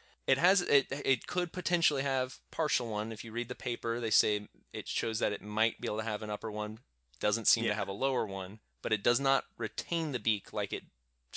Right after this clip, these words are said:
Speaker 1: you know, Triceratops would in its skull.
Speaker 2: Yeah.
Speaker 1: Which shows that, uh, as the, one of them was quoted saying, "The gut evolved first and the jaws evolved later."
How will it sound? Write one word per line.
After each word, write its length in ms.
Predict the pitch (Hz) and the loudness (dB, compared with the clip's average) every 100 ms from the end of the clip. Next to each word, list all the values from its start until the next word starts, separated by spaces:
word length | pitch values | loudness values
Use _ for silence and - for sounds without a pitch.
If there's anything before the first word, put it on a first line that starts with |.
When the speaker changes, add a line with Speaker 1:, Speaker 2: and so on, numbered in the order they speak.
| - - | -6 -2
Speaker 1:
you 100 | 123 | -2
know, 120 | 104 | 0
Triceratops 800 | - 110 - 123 110 110 - - | 0 6 6 6 0 -2 -2 -6
would 260 | 104 101 | -6 -6
in 120 | 92 101 | -6 -4
its 160 | - | 2
skull. 400 | - - 62 - _ | 4 2 -4 -14 _
Speaker 2:
Yeah. 300 | 101 92 117 113 _ _ _ _ - | -10 -8 -8 -12 _ _ _ _ 0
Speaker 1:
Which 220 | 139 131 | 0 4
shows 500 | - 160 160 156 135 | 4 6 4 2 0
that, 560 | 127 120 - - - - _ - | 0 0 0 0 0 -4 _ -4
uh, 120 | 113 | 0
as 240 | 123 117 107 | 4 4 4
the, 220 | 110 101 | 2 0
one 200 | 104 113 | -2 -4
of 60 | 110 | -2
them 240 | 107 107 | -4 -4
was 180 | 98 113 | -2 -2
quoted 200 | - 107 | -2 2
saying, 340 | - 117 113 117 | 4 4 -2 -4
"The 120 | 110 | -6
gut 300 | 98 127 123 - | -2 2 2 0
evolved 380 | 120 110 101 - | -2 0 -2 -4
first 640 | - 175 123 - - - - - | -4 -2 0 0 0 -2 -10 -10
and 120 | 117 | -8
the 60 | 107 | -4
jaws 440 | 110 98 98 98 | 0 2 2 0
evolved 420 | 104 98 92 - | -2 -2 -4 -4
later." 360 | 98 98 - | -4 -4 -4